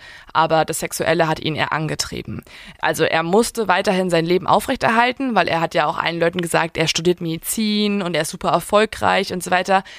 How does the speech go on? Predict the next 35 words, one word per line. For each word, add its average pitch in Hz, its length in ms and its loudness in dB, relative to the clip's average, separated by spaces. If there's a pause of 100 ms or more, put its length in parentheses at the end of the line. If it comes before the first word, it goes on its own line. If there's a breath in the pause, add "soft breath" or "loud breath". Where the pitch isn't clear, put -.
(200 loud breath)
Im - 120 -8
Endeffekt 185 360 0
hat 175 120 -2
er 165 60 4
gar 151 200 0
nichts 226 200 -4
gemacht, 226 340 0
außer - 200 -2
seinen 185 160 2
Fußballverein 208 640 0
trainiert. 226 420 -2 (500 loud breath)
Ähm, 165 340 0
das - 120 -6
heißt, 175 160 -4
er 170 60 2
brauchte 190 400 0
dringend 180 360 -2
Geld, 185 340 2
um 170 260 -2
irgendwie 165 260 -2
auch 156 140 -2
seinen 156 380 -2
Lebensstil 220 500 2
zu - 120 -6
finanzieren. 208 680 0 (360 loud breath)
Aber 170 260 2
das 165 180 -2
war 160 100 0
eher 160 200 2
noch 151 160 -2
so 151 180 -2
ein 151 140 -4
sekundäres 156 640 -4
Mo-, 147 140 -8 (100)
Motiv. - 540 -12